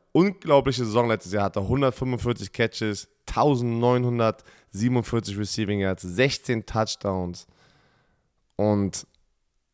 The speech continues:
ist einfach der Super Bowl M V P gewesen mit zwei Touchdowns letztes Jahr,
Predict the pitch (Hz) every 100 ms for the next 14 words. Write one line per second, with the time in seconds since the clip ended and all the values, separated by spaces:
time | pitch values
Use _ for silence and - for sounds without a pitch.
0 | _ 110 98 104 101 95 95 123 123 98
1 | 98 98 95 104 95 90 92 90 87 -
2 | 87 98 92 92 82 85 - - 82 82
3 | 120